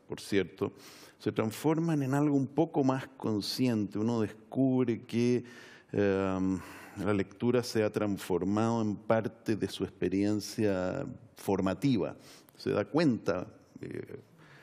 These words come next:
siendo muy, todavía un niño,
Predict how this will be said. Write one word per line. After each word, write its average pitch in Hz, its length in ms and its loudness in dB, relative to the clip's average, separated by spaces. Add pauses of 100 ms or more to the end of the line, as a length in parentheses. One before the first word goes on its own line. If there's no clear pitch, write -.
(160)
siendo 87 360 -6
muy, 95 380 0 (840)
todavía 85 520 0
un 85 420 -2
niño, 101 520 2